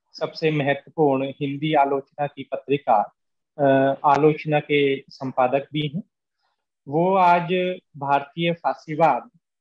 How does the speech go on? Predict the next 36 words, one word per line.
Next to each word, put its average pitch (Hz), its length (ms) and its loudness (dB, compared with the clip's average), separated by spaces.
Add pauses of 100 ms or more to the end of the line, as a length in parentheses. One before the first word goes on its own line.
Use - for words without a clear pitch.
(180)
और 160 280 2
उसके 170 380 -10
प्रतिरोध 151 600 -6 (120)
की 165 80 -6
संभावनाओं 147 840 -2
का 139 200 -4
जो, 131 180 -8 (280)
संभावना, 143 800 -4 (440)
इस 180 200 -4
विषय 165 280 -2
पर 165 180 -4
अपनी 156 440 -8
बात 135 300 0
रखेंगे 143 600 -6 (120)
और 123 280 -2
उस - 220 -14
पर 151 180 -4
कुछ 147 300 -10 (380)
बिंदु 143 600 -4 (500)
जिस 139 220 -8
पर 156 160 -2
वो 147 140 0
बात 139 340 0
करना 147 260 -4
चाहते 135 400 -4
हैं 156 240 -12
वो 143 180 -6
उन्होंने 139 260 -6
शेयर 139 320 -2
भी 165 160 -2
किए 160 220 -8
थे, 175 180 -8
जो 151 140 -4
हमने 135 320 -8
सभी 135 280 -6
साथियों 135 460 -2